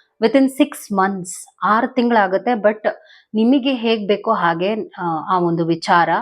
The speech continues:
ಆ, ಖಂಡಿತವಾಗ್ಲೂ ಆಗತ್ತೆ. So, ಈಸಿ ಇಲ್ಲ. ನಾನ್ ಹೇಳ್ತಾ ಇದ್ದೀನಿ, ಇಮೋಷನಲಿ ತುಂಬಾ ಪೇನ್ ಎಕ್ಸ್‌ಪೀರಿಯನ್ಸ್ ಮಾಡ್ತೀರಾ, ಹಾಗೂ ಜನ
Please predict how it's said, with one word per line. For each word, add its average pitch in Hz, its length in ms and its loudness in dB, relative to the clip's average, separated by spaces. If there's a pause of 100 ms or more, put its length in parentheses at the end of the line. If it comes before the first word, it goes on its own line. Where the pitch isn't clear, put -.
(240)
ಆ, 170 320 -6 (380)
ಖಂಡಿತವಾಗ್ಲೂ 185 640 0
ಆಗತ್ತೆ. 156 500 -4 (680)
So, 214 360 2 (320)
ಈಸಿ 196 400 0
ಇಲ್ಲ. 175 180 0 (500)
ನಾನ್ 190 140 -8
ಹೇಳ್ತಾ 185 360 -2
ಇದ್ದೀನಿ, 175 300 0
ಇಮೋಷನಲಿ 202 640 0
ತುಂಬಾ 202 320 2
ಪೇನ್ 214 280 -4
ಎಕ್ಸ್‌ಪೀರಿಯನ್ಸ್ 175 680 -2
ಮಾಡ್ತೀರಾ, 160 460 0 (340)
ಹಾಗೂ 208 260 2
ಜನ 202 220 2